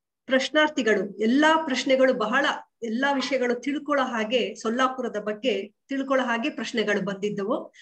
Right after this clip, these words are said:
ಹಾಗಾಗಿ ಎಲ್ಲಾ ಪ್ರಶ್ನಾರ್ಥಿಗಳಿಗೂ ಕೂಡ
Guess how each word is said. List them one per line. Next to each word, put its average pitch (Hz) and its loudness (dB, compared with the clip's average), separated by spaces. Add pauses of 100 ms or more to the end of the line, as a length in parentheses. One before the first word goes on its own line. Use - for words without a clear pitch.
(140)
ಹಾಗಾಗಿ 226 2
ಎಲ್ಲಾ 294 -2
ಪ್ರಶ್ನಾರ್ಥಿಗಳಿಗೂ 214 -2
ಕೂಡ 320 0